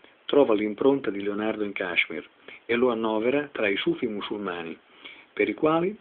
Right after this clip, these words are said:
l'espatrio di Gesù in Oriente e la matrice orientale delle civiltà occidentali non sono mai state un mistero. Favolosi dipinti e ardite composizioni di proverbiale intelligenza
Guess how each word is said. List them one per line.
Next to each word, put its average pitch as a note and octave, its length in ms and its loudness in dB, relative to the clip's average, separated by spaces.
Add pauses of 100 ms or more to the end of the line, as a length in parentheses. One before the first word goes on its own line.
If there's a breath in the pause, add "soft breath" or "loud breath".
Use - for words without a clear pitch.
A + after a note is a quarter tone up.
(120)
l'espatrio A2+ 680 -2
di G2 140 -8
Gesù G2+ 320 -2
in G#2+ 80 0
Oriente F#2+ 560 -2
e - 100 -8
la F2+ 140 -6
matrice F#2 480 -4
orientale F2+ 680 -4 (240 loud breath)
delle F2+ 260 -2
civiltà G2 460 -2
occidentali A2 760 -2 (680 loud breath)
non A2 200 -4
sono C#3 260 4
mai A#2 380 0
state G2+ 400 -2
un G#2+ 80 0
mistero. F2 460 0 (1200 soft breath)
Favolosi B2+ 540 4
dipinti A2+ 640 -2 (300)
e A2 140 2
ardite A2+ 420 2
composizioni G2+ 800 2
di F#2 140 -6
proverbiale G#2 680 2
intelligenza G2 800 -4